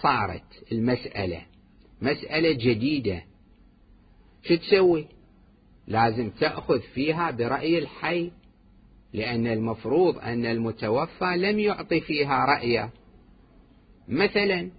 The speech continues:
الحين من المسائل التي استجدت هالأزمنة المسعى بين الصفا والمروة، فتحوا لهم ممر ثاني، ممر ثاني كان شارع،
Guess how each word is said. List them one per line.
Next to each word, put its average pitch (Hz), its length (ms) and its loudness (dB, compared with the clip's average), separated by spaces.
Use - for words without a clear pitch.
الحين 131 580 -2
من 135 160 2
المسائل 139 800 0
التي 139 400 -2
استجدت 123 960 0
هالأزمنة 113 800 0
المسعى 131 760 0
بين 131 280 0
الصفا 127 520 -2
والمروة، 156 840 0
فتحوا 143 420 0
لهم 165 320 0
ممر 139 320 0
ثاني، 143 600 0
ممر 117 420 0
ثاني 147 500 -2
كان 143 320 -2
شارع، 147 560 2